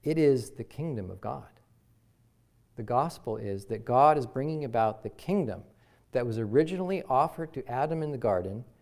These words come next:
but which he failed to achieve because of his disobedience, but which God is promising to accomplish through the second Adam, through the offspring of the woman. The gospel is something marvelous and glorious.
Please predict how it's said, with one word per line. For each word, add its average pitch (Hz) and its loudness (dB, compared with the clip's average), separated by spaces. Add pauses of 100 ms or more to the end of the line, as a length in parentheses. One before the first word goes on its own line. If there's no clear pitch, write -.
(640)
but 113 2
which 120 0
he 151 -6
failed 139 2
to 127 -2
achieve 110 -4
because 113 -4
of 104 -8
his 113 -6
disobedience, 107 -8 (460)
but 127 2
which 127 0
God 170 10
is 143 -2
promising 160 -2
to 131 -4
accomplish 123 -6 (100)
through 131 -4
the 117 -6
second 120 -6
Adam, 95 -10 (320)
through - -2
the 107 0
offspring 110 -2
of 107 -10
the 110 -8
woman. 95 -10 (760)
The 117 -4
gospel 135 4
is 120 -8
something 127 -2
marvelous 113 -2
and 117 -6
glorious. 110 -2